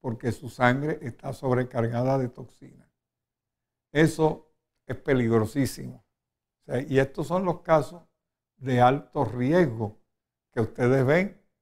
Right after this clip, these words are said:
que llegan a los hospitales y aún en el hospital pasan trabajo para evitar una, una, una sepsis.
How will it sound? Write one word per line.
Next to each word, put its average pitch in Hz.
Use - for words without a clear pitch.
que 117
llegan 117
a 135
los 131
hospitales 147
y 143
aún 131
en 220
el 180
hospital 120
pasan 165
trabajo 151
para 127
evitar 113
una, 123
una, 127
una 127
sepsis. -